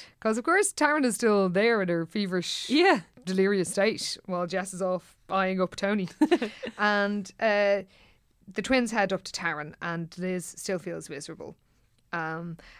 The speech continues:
Speaker 1: and yeah, Tara in, is still all feverish, in case any listeners might have assumed, as I did when reading it, that given Jess's very breezy behaviour downstairs, she might have been fine. She
Speaker 2: She's
Speaker 1: isn't.
Speaker 2: not. <laughs>
Speaker 1: No.
Speaker 2: No, she's still very sick.
Speaker 1: So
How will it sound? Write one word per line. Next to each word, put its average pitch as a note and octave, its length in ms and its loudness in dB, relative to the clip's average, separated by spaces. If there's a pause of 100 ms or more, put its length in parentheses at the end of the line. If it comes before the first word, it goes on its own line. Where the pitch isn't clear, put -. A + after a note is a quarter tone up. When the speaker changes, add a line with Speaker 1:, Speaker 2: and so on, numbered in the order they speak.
(120)
Speaker 1:
and G3+ 320 0
yeah, C4+ 140 4
Tara C#4+ 480 6
in, C4 160 -4
is C4+ 220 -4
still D4 240 2
all C#4 100 6
feverish, C#4 480 0
in A3+ 140 -6
case A#3+ 360 -4
any A#3+ 360 -2
listeners A3+ 420 0
might G#3 140 -2
have G3+ 80 -4
assumed, C#4 440 2
as G3+ 120 -4
I G3+ 120 2
did G3 220 -4
when F#3+ 160 -4
reading A3+ 320 0
it, F#3 200 -4
that F#3+ 120 -4
given A#3 240 -2
Jess's G#3+ 380 -4
very C4 160 -2
breezy C#4+ 640 2
behaviour A#3+ 480 2
downstairs, G#3 720 0 (320)
she C#4+ 160 2
might C#4 100 8
have C#4+ 80 2
been C#4+ 100 -6
fine. C#4+ 240 6 (140)
She C#4 120 2
Speaker 2:
She's C4+ 100 4
Speaker 1:
isn't. G#3 100 6
Speaker 2:
not. F3 320 6
<laughs> E4+ 100 10
Speaker 1:
No. B3+ 120 6
Speaker 2:
No, A#3+ 160 10
she's F#3+ 180 0
still G#3+ 160 4
very E3 220 4
sick. C#3+ 260 -4 (160)
Speaker 1:
So C#4 400 2